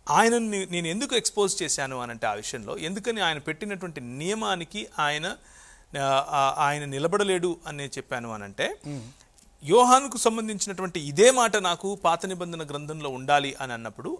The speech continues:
Speaker 1: ఆయన లేదు అని చెప్పక వేరే ఆప్షన్ లేదు.
Speaker 2: ఓకే.
Speaker 1: లేదని చెప్పి తీరాలి. అలాంటప్పుడు ఈయన దేవు-, ఈ దేవుడై ఉండెను అన్న అదే మాట నాకు ఉండాలి అని నన్ను అడగకూడదు.
Speaker 2: Hmm.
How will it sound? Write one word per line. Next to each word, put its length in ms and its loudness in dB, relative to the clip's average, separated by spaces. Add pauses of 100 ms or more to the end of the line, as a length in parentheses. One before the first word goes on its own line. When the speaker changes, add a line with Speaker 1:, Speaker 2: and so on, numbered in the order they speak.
(120)
Speaker 1:
ఆయన 260 -2
లేదు 640 4
అని 120 -4
చెప్పక 280 -4
వేరే 200 -2
ఆప్షన్ 420 0
లేదు. 460 -8
Speaker 2:
ఓకే. 220 -8 (360)
Speaker 1:
లేదని 440 2
చెప్పి 160 -4
తీరాలి. 300 -6 (240)
అలాంటప్పుడు 680 2 (500)
ఈయన 340 0
దేవు-, 320 6 (320)
ఈ 220 -12
దేవుడై 640 6
ఉండెను 520 2
అన్న 140 0
అదే 420 10
మాట 240 6
నాకు 300 2
ఉండాలి 340 2
అని 100 -4
నన్ను 220 -4
అడగకూడదు. 680 -6
Speaker 2:
Hmm. 160 -8